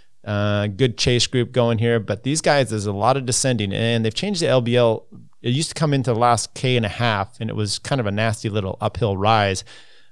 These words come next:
I remember that from Mike Woods, uh, Roman Bardet, Bob Jungles when he won, and then Fulsang when he won last year was, maybe was the same course, but they don't do that this year. So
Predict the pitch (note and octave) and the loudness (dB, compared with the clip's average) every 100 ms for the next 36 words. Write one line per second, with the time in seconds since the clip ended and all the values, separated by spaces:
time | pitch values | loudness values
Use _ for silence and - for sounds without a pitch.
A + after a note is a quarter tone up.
0 | G#2+ G#2 G#2+ G#2 G#2 G2+ - G#2 G#2+ - | -6 -2 0 0 0 0 -2 -2 -2 0
1 | C3 C#3 C3+ B2 A#2 - - G#2 G#2 A2+ | 2 4 2 -2 -4 -4 -8 -6 -2 0
2 | A2 G#2 G2+ A#2+ B2 A#2+ A#2+ A2 G#2 A2 | 0 0 2 4 4 4 0 -2 -2 0
3 | A#2 A2+ A2 G#2+ G#2+ B2+ A#2+ A#2+ A#2+ A#2+ | 0 0 -2 -2 -2 0 0 2 2 0
4 | - G#2+ G2+ G2 - A#2 - A2+ G#2+ G2+ | -4 -4 -4 -4 -2 -2 0 -2 -2 -2
5 | A2+ G#2 G#2 A#2 A2 - A#2 A2 A2 F#2 | 0 0 0 0 -2 -2 0 0 -2 -6
6 | A2+ A#2 C3 G3+ A3 D#3 A2 A2+ - A#2+ | -8 -6 -6 -6 -6 -6 -2 -2 0 0
7 | A2 C3 G#2 - - - - - B2 A2+ | 0 2 0 0 -12 -20 -20 -4 0 0
8 | - - - - - - - - - A2+ | -2 -20 -20 -20 -20 -20 -20 -20 -18 -2
9 | C3 D3+ D3+ C3 A#2+ C#3 G2 - G#2 - | 0 0 -4 -8 -6 -2 -2 -4 -6 -4
10 | - - G2 - A2+ G#2 G2+ - | -6 -10 -10 0 2 4 2 -2